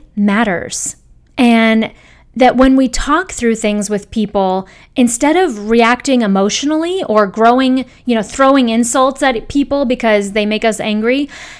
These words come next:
it actually has a much more productive outcome. So you may be thinking, "Where do I even start with this? Should I ask my kids every day what they want to talk about?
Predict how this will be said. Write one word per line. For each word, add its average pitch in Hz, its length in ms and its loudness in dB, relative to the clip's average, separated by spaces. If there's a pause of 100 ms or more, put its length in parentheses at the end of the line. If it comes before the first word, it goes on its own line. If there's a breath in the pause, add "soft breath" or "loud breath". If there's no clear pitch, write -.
(140 loud breath)
it 294 100 2
actually 311 380 0
has 320 160 0
a 294 60 0
much 240 300 0
more 220 180 2
productive 202 640 -2
outcome. 185 640 -6 (1300)
So 330 140 2
you 320 120 2
may 349 120 2
be 349 120 4
thinking, 233 380 0 (380 loud breath)
"Where 294 420 0
do 440 120 0
I 415 100 0
even 262 280 2
start 220 320 0
with 214 180 -4
this? - 380 -6 (160 soft breath)
Should - 240 2
I 202 340 -2
ask 254 380 0
my 330 160 -2
kids 220 500 -2
every 202 340 0
day 190 280 2
what 196 220 -2
they 196 100 0
want 196 160 -4
to 190 60 -4
talk 190 320 -10
about? 247 400 -4